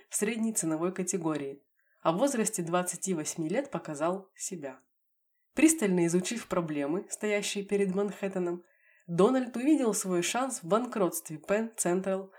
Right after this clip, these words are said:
Railroad и выкупил у компании железнодорожные станции, стоявшие на берегу Гудзона.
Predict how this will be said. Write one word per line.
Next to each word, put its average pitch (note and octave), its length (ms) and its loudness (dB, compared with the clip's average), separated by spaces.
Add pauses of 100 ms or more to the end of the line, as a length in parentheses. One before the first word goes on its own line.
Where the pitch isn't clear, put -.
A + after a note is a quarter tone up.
(120)
Railroad D3+ 720 0 (420)
и F#3 80 0
выкупил G#3+ 460 2
у F3 40 4
компании A3 540 0
железнодорожные F3+ 920 0
станции, D3+ 680 -6 (200)
стоявшие E3 640 -2
на D#3 100 -6
берегу D3+ 580 -6
Гудзона. D#3 540 -6